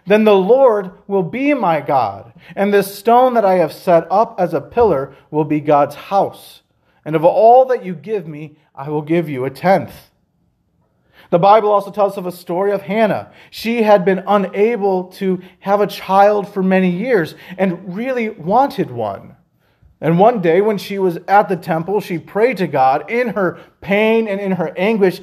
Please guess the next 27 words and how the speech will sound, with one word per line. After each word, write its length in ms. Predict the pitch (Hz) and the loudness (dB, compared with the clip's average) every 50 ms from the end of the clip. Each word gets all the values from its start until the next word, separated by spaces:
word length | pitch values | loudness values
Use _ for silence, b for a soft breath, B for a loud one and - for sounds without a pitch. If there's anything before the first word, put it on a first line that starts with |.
| B B B | B B B
she 200 | - - 202 165 | -10 -8 -6 -6
came 520 | 170 - - 202 214 233 262 277 294 277 | -6 -4 -2 0 2 2 2 2 0 0
to 100 | 285 208 | -2 -6
the 80 | 170 156 | -6 -6
Lord, 360 | 143 123 120 120 131 135 B B B B B | -6 -4 -2 -2 -2 -4 B B B B B
and 160 | - 160 175 | -12 -8 -4
yes, 220 | 208 233 202 - - | -2 -2 -2 -4 -4
she 100 | 190 185 | -6 -6
made 220 | 175 175 170 165 | -4 -2 -2 -2
a 40 | 170 | -2
vow. 500 | 165 190 196 202 175 117 85 - - _ _ _ _ _ _ _ _ _ _ _ _ _ _ _ _ | 0 2 2 2 2 0 -2 -8 -14 _ _ _ _ _ _ _ _ _ _ _ _ _ _ _ _
First 260 | - 185 175 175 - | -6 -6 -6 -6 -4
Samuel 320 | 196 185 185 185 180 175 | -2 -2 0 0 0 0
one 120 | 175 175 170 | 0 0 2
eleven, 500 | 160 165 180 185 180 143 139 127 117 b b b b b _ - | 2 4 4 4 4 2 -2 -8 -12 b b b b b _ 0
"O 160 | 160 180 190 | 2 2 2
Lord 540 | 190 180 170 180 196 202 202 202 208 208 196 - - | 2 0 0 0 2 2 2 2 2 0 -2 -4 -6
Almighty, 720 | - 156 160 165 156 156 156 160 156 147 120 113 95 92 _ _ _ _ _ _ _ _ _ _ _ _ _ _ _ _ _ | -6 -6 -6 -6 -6 -6 -6 -6 -6 -8 -8 -12 -16 -18 _ _ _ _ _ _ _ _ _ _ _ _ _ _ _ _ _
if 160 | - 160 160 | -10 -4 0
you 100 | 185 196 | 2 2
will 160 | 196 196 190 - | 2 2 2 2
only 380 | 180 185 180 175 175 165 170 B B B _ | 2 2 2 2 0 -4 -6 B B B _
look 340 | - 139 156 196 214 208 214 | -10 -4 0 2 2 2 0
upon 340 | 220 - - 180 175 170 170 | -2 -6 -6 -6 -6 -4 -4
your 120 | 160 151 | -6 -8
servant's 500 | 147 - - 180 170 165 160 151 - - b b b b - | -10 -8 -6 -4 -2 -2 -4 -6 -10 -14 b b b b -10
misery 840 | 143 151 165 185 214 240 254 220 185 190 160 127 110 98 92 95 | -6 -2 0 2 4 4 4 2 2 -2 -4 -4 -6 -12 -14 -18